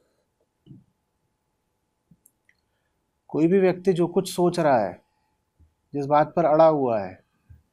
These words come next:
उसको ठीक समझता है, इसीलिए तो उस पर अड़ा हुआ है ना। तो ये प्रकट करना पड़ेगा कि आप जो मान रहे हो, जो सोच रहे हो, वो ठीक है नहीं।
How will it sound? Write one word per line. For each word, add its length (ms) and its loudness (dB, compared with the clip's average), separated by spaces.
उसको 240 0
ठीक 360 4
समझता 440 0
है, 100 4
इसीलिए 240 2
तो 100 0
उस 120 0
पर 120 0
अड़ा 140 4
हुआ 220 0
है 60 -2
ना। 100 -4
तो 60 -6
ये 40 -2
प्रकट 340 2
करना 280 4
पड़ेगा 380 0
कि 80 -2
आप 300 4
जो 140 0
मान 300 2
रहे 140 0
हो, 60 2
जो 100 0
सोच 380 -4
रहे 160 -2
हो, 260 -10
वो 80 0
ठीक 280 0
है 200 -2
नहीं। 260 -6